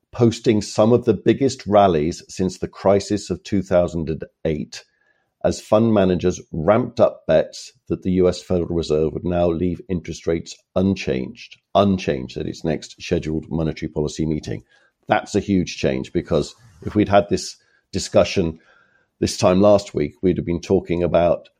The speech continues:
bets that they were far from going up another twenty-five basis points, another quarter of a point. The Fed was th-, gonna think about moving up half a point. So this is huge, huge stuff. Uh, the Europe's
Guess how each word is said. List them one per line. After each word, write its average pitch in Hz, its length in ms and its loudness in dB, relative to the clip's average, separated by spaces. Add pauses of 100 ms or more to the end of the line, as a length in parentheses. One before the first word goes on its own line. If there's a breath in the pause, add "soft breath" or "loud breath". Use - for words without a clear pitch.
(220)
bets - 420 2
that - 340 -2
they 90 140 2
were 90 220 4
far 107 320 2
from 90 220 -6
going 87 300 2
up 90 140 0
another 90 260 0
twenty-five 90 580 0
basis 82 280 -2
points, 85 320 -4
another 82 160 -2
quarter - 340 0
of 73 80 -6
a - 20 -18
point. 80 300 -4
The 82 60 -8
Fed 92 260 0
was 82 160 -6
th-, - 200 -6
gonna 80 180 -2
think 82 340 -2
about 80 340 -2
moving 82 320 -2
up - 200 0 (160)
half 87 340 2
a 78 40 -4
point. 69 360 -8
So 104 100 2
this 120 200 2
is 107 120 -4
huge, 104 400 2 (360)
huge 95 440 0
stuff. - 520 -2 (840 soft breath)
Uh, - 160 2 (220)
the 98 400 2 (100)
Europe's 120 720 2